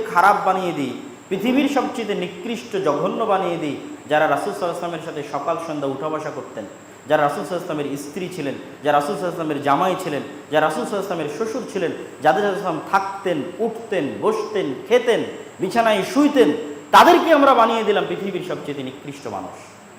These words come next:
তাহলে আমরা তো ইহুদি খ্রিস্টানদের চেয়ে তো খারাপ হয়ে গেলাম। ইহুদি খ্রিস্টানরা অন্তত তাদের নবীর সাথে যারা ছিল, তাদের অন্তত সম্মানটা রক্ষা করেছে। আর যেখানে রাসূল সাল্লাল্লাহু আলাইহি ওয়াসাল্লাম যখনই কোনো হাদিস বলেন, পৃথিবীর যে কোনো হাদিস আপনি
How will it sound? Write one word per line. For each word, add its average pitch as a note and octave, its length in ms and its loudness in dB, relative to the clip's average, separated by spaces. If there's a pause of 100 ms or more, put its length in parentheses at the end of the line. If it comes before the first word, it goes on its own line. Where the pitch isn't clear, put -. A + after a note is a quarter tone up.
(140)
তাহলে C#3 240 0
আমরা D#3+ 200 0
তো D#3+ 120 -4
ইহুদি E3+ 220 -4
খ্রিস্টানদের E3 480 -8
চেয়ে E3 140 -6
তো - 100 -8
খারাপ A#2 200 -2
হয়ে G2+ 140 -8
গেলাম। - 160 -12 (1200)
ইহুদি F3 380 -2
খ্রিস্টানরা F#3 440 0
অন্তত E3+ 340 0 (140)
তাদের D#3 200 0 (140)
নবীর F#3+ 280 -2
সাথে A3 240 -2
যারা F3 160 6 (100)
ছিল, D#3+ 120 -6 (120)
তাদের C#3+ 260 2
অন্তত C#3+ 180 -6 (140)
সম্মানটা D#3 400 0
রক্ষা B2 300 -2
করেছে। - 260 -14 (2250)
আর C3+ 60 4 (100)
যেখানে E3 240 -2
রাসূল D3+ 220 0
সাল্লাল্লাহু F3 240 -2
আলাইহি E3+ 80 -2
ওয়াসাল্লাম C3 280 -2
যখনই A3 380 0
কোনো G3+ 200 0
হাদিস E3+ 300 0
বলেন, F#3 280 2
পৃথিবীর F3 360 -6 (100)
যে E3+ 60 -4
কোনো E3+ 200 -4 (380)
হাদিস D#3 320 0
আপনি D#3 160 -4